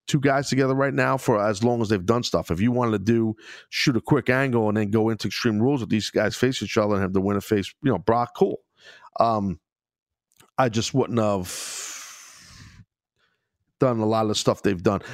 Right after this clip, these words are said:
I didn't mind a lot of the tag team stuff when they were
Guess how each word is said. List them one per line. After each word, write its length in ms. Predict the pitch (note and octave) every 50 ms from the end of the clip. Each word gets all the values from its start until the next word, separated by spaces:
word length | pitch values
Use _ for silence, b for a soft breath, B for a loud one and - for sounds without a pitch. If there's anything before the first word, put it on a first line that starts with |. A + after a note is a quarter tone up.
| B B
I 80 | - D3+
didn't 200 | G#3 A#3+ A3+ G3
mind 300 | D3+ D3 D#3+ E3+ F3 D#3+
a 20 |
lot 180 | D3 D3 C#3+ C#3
of 40 | B2
the 80 | A#2
tag 340 | - - - D3 C3+ C3+ C3 -
team 180 | - C#3 B2
stuff 340 | - - - C3+ C3+ B2+ -
when 60 | -
they 80 | G#2+ G#2+
were 160 | G#2 G#2 G2+